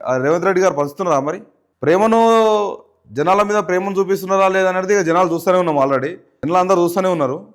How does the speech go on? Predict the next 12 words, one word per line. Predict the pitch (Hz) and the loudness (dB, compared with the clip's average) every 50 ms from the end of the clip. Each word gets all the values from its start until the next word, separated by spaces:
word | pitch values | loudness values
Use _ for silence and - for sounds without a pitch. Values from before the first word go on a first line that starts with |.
| _ _ - | _ _ -4
కానీ | 170 190 190 | -2 -2 0
నిజంగానే | 175 175 202 214 220 226 220 196 | 0 0 0 0 2 0 0 -2
సరే, | 165 139 - - 175 180 - - - - _ 127 - | -2 -4 -2 -2 -2 -2 -2 -6 -14 -20 _ -10 -4
ప్రేమను | 160 180 196 220 226 220 | -2 -2 0 0 0 0
పక్కన | 220 196 196 214 214 | 0 0 0 0 0
పెడితే | 214 196 190 208 | 0 0 -2 -2
శాంతిని | 170 196 180 190 190 214 214 | 0 2 2 2 2 0 -2
అన్న | 214 208 208 | 0 0 -2
పెంచుతున్నాడా? | 185 180 180 170 - 208 202 196 190 185 | -4 -4 -6 -6 -4 -2 0 0 0 0
మరి | 185 190 190 202 | 0 -2 -4 -6
శాంతిని | 202 - _ _ _ - 165 190 214 226 190 | -10 -18 _ _ _ -2 0 0 0 0 2
పెంచితే | 208 214 214 214 - 170 156 160 185 226 - - | 2 2 2 2 0 -2 -2 -2 -2 -6 -10 -16